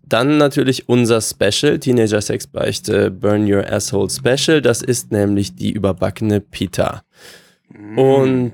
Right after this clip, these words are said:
Speaker 1: da haben wir, äh, viele Zusendungen bekommen, weil da war nämlich oft die Frage, ja, ich hab versucht anzurufen, nachts um vier, keiner da, wann haben die denn offen und sowas. Also, äh, die haben eigentlich, äh, offen bis abends um, ich glaub, neun.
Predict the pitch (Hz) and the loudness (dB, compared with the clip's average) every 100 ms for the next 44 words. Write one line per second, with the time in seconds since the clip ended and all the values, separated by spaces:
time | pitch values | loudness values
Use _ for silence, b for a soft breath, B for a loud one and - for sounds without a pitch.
0 | - 120 120 123 123 131 120 120 113 110 | -2 0 2 2 0 0 2 2 2 2
1 | 107 95 104 104 101 101 98 - 107 98 | -2 -2 0 0 0 -2 -4 -4 -4 -2
2 | 160 165 160 151 139 131 151 135 135 120 | 0 2 4 4 2 0 0 2 2 2
3 | 117 113 113 117 117 107 123 - 127 - | 4 2 2 0 0 -4 -6 -6 -6 -6
4 | 113 117 113 104 117 156 143 - 123 113 | -2 0 0 2 2 2 0 -4 -2 -2
5 | - 156 147 135 135 135 127 120 107 - | 0 -2 0 0 0 0 0 -2 -6 -4
6 | 143 139 127 107 104 101 139 139 135 135 | 0 0 0 0 0 0 2 2 2 2
7 | 117 113 113 113 107 110 143 - 165 151 | 0 0 0 -2 -2 -2 -2 -2 -2 -2
8 | 151 151 151 - - 127 135 123 135 131 | -2 0 -2 -2 -2 0 0 0 0 2
9 | 131 - b b b b - 120 123 120 | 0 -2 b b b b 0 2 4 2
10 | 120 120 131 156 160 120 139 160 160 - | 2 0 2 0 -2 -2 -4 -2 -6 -6
11 | - _ _ _ _ _ _ 127 131 135 | -14 _ _ _ _ _ _ 2 4 6
12 | 131 - 143 - 160 139 143 147 - - | 4 2 -2 0 -2 0 -2 -2 -4 -4
13 | - 135 147 139 - 143 147 143 - 127 | -2 0 0 -2 -2 2 2 0 0 0
14 | 135 123 123 147 214 254 | 0 2 2 4 2 0